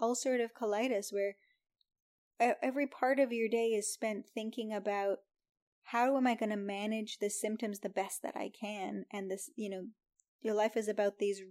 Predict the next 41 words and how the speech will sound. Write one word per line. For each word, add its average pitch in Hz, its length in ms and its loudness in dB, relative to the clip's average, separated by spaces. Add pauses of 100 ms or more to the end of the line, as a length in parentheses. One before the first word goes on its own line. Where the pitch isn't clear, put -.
really 240 600 -2
debilitating 214 720 2
symptoms, 220 580 -2
and 214 260 -4
same 226 200 -4
with 226 160 -8
chronic 233 400 -6
pain 262 360 -6
and 214 240 -4
many, 415 240 -2
many 320 300 0
other 262 320 2
things. 254 320 0
I 220 60 0
mean, 220 220 -2 (600)
I'm 208 140 -2
just 220 160 -4 (100)
probably 220 380 2
even 214 180 -2
talking 214 300 -4
about 208 240 0
the 208 80 -2
mild 220 340 0
ones 202 260 -4
here. 185 240 -4
You, 190 140 -6
of - 100 -12
course, 214 180 -6
there's 208 220 -4
severe 208 360 -2
illness, 208 500 -2 (760)
different 208 320 -6
forms 208 300 -2
of 208 160 -2
cancer, 202 580 -2
and, 185 300 -4 (180)
um, 190 440 -6 (960)
all 247 160 4
the 240 160 0
other 185 260 0
ones. 190 520 -8